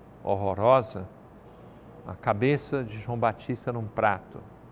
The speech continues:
O ciúme, a inveja, a maldade, o ódio, até hoje fazem acontecer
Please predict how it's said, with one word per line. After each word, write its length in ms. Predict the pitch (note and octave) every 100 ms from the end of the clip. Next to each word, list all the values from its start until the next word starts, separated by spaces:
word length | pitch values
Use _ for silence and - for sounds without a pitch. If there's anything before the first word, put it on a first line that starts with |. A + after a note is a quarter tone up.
| - - - - - - - - - - - - - -
O 40 | A2
ciúme, 640 | - C3+ C3+ D3 D3 C3+ - - E3+ - - -
a 140 | A#2+
inveja, 720 | A2 F#2+ A#2+ A#2+ A2+ - A2+ A2 - - - -
a 60 |
maldade, 800 | A2 G#2+ G2 G2 G#2+ A2 G2+ A2 G#2 - - - - - - - -
o 160 | - A2
ódio, 480 | B2 C3 B2 - B2+ A2+ - - - - - - - - - - - - - -
até 240 | E3 F#3+
hoje 500 | C#3 D3 C3+ C3 A#2+ - - - - - - - -
fazem 520 | - C#3+ C#3 A2 C#3 B2+
acontecer 800 | C3 B2+ - A#2 - C3 B2+